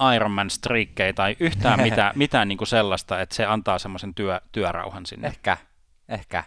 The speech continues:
Speaker 1: Joo.
Speaker 2: Miten, miten me tiivistettäis tää, vai oliko sulla vielä jotain muuta, muuta tota
Speaker 1: No, mennään,
Speaker 2: asioita?
Speaker 1: mennään, mennään tiivis-, tiivistykseen vaan. Siis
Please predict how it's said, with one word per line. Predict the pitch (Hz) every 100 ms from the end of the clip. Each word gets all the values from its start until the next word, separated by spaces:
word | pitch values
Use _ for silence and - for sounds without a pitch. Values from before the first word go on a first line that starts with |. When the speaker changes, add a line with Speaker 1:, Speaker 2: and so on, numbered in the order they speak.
| - -
Speaker 1:
Joo. | 101 85 82 -
Speaker 2:
Miten, | 131 151 123
miten | 139 160 143 120 -
me | 113
tiivistettäis | 120 110 98 - - 85 -
tää, | 87 82 - _ _ _
vai | 107
oliko | 123 120
sulla | 120 104
vielä | 101
jotain | 104 107 101
muuta, | 104 95 85 _ - - - _ _ _ _ _ 113
muuta | 110 98
tota | 87 85 90 82 -
Speaker 1:
No, | 302 _
mennään, | 226 294 294 196
Speaker 2:
asioita? | 87 - -
Speaker 1:
mennään, | 202 233 185
mennään | 208 277
tiivis-, | 233 214 196 -
tiivistykseen | 196 175 - - 165 147
vaan. | 160 143
Siis | 147 135